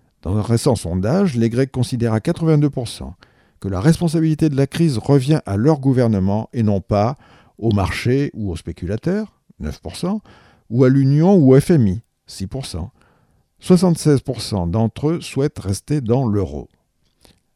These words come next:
Les Grecs reconnaissent leurs responsabilités et sont prêts aux efforts nécessaires pour redresser leur économie. Les Européens ont aussi leur part de responsabilité en ayant créé une zone euro sans gouvernance ni unité politique.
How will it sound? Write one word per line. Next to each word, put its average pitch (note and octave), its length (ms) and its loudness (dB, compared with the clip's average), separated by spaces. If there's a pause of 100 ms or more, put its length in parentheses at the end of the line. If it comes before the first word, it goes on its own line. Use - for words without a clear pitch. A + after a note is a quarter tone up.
Les E2+ 160 -6
Grecs D3 260 0
reconnaissent A2 500 -2
leurs D2+ 140 -8
responsabilités A2+ 880 -4
et A2+ 60 0
sont B2+ 200 -2
prêts D#3+ 160 -6
aux C3 120 0
efforts G#2+ 320 -4
nécessaires A2+ 480 -4
pour E2 180 -8
redresser A2+ 400 0
leur F2+ 160 -4
économie. D#2+ 560 -6 (540)
Les D2+ 80 -6
Européens A2 680 -2 (120)
ont F#2 180 -8
aussi F#3 300 -2
leur A#2 160 -2
part G2 180 -4
de F#2 80 -4
responsabilité E2 1000 -10 (440)
en A2 160 0
ayant D#3 180 6
créé D3 200 -2
une C3+ 160 2
zone A#2+ 180 2
euro A#2+ 240 2
sans C#3 240 2
gouvernance A#2+ 680 2
ni G2 100 2
unité G#2+ 320 2
politique. - 680 -4